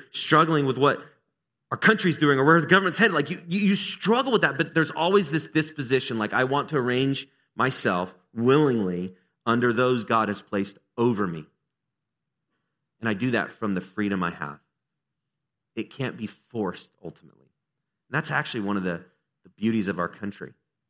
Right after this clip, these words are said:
It's we're living as sovereign people who it's by the people, for the people. And so something we have in the United States is actually very unique. That's even different than what Peter,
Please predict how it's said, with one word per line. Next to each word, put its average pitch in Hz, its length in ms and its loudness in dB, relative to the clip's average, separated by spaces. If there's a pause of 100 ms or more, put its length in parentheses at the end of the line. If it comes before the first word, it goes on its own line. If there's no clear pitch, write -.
(880)
It's - 120 -20
we're 139 140 2
living 120 340 2
as 95 140 -4
sovereign 98 340 -4
people 110 460 -6 (260)
who 131 340 0
it's 135 200 -4 (240)
by 139 240 2
the 139 100 -4
people, 120 300 -6
for 139 260 -2
the 139 100 -2
people. - 340 -16 (2750)
And 117 100 -8
so 143 300 0
something 247 300 0
we 202 100 2
have 156 140 2
in - 20 -2
the 131 80 0
United 123 220 0
States - 280 -4
is 113 100 -14
actually 127 280 -6
very 110 200 0
unique. 120 260 -2
That's 139 160 -6
even 180 220 2
different 185 420 -2 (280)
than 139 100 2
what 131 200 0
Peter, 135 400 0